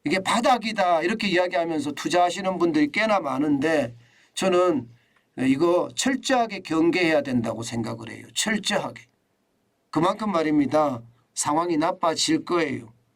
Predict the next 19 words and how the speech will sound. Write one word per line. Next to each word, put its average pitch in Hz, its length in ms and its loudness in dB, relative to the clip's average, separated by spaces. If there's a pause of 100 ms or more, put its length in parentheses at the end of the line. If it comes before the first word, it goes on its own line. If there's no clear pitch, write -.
(400)
저는 196 600 0 (540)
내수가 233 480 0
나빠지면 147 840 0 (320)
이게 160 280 2
수출로도 196 600 0
회복해야 196 500 -2
되거든요. 123 500 -6 (340)
근데 202 240 -2
아직 247 320 0
수출로 208 480 -2
회복하지 190 460 -2
못하는 185 500 0
모양새입니다. 143 720 -2 (440)
어떻게 247 360 0
하든 233 520 0 (340)
이게 226 240 0
여러분, 202 320 -2
윤석열 226 400 2
정부는요, 175 920 2